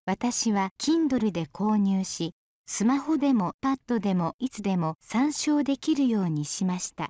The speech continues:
以上。興味のある方は、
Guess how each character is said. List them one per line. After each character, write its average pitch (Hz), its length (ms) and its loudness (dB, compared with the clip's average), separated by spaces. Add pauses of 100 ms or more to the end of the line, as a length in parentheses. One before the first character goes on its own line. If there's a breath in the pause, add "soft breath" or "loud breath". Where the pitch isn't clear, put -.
以 262 140 4
上。 185 420 2 (380)
興 311 260 2
味 269 140 6
の 233 160 4
あ 214 80 0
る 196 100 -2
方 175 340 -4
は、 151 180 -4